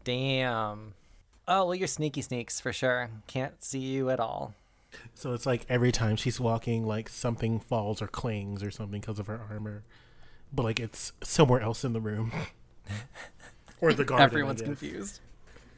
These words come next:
Speaker 1: Who's here? <laughs> Great, then you can sneak up and look at Cherry.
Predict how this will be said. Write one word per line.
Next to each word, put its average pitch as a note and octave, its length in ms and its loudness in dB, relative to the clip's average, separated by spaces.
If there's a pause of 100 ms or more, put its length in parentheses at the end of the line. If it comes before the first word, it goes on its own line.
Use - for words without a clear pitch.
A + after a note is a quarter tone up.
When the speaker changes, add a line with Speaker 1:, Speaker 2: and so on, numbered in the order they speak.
(140)
Speaker 1:
Who's G4 180 -4
here? G#3 540 0 (320)
<laughs> - 320 -18
Great, D#3+ 400 -2
then B2+ 160 -4
you C3 100 0
can C3 200 -4
sneak C3+ 320 -4
up C3+ 160 2
and B2 180 0
look C#3 240 0
at C3+ 320 4 (280)
Cherry. C#3 500 0